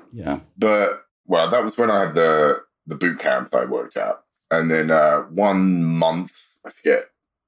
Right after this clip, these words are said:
Speaker 2: near summer, they decided they couldn't afford me anymore.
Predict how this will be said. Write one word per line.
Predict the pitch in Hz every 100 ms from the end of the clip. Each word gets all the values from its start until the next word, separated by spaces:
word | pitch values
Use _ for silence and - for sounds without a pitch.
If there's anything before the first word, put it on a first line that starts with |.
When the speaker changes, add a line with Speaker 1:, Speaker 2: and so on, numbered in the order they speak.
| _ _ _ -
Speaker 2:
near | 113
summer, | - 76 65 64 - _ _ _ _ _ _ -
they | 90
decided | 87 - 90 85
they | 82
couldn't | - 82
afford | 78 - 82 76 -
me | 58 -
anymore. | 50 50 - -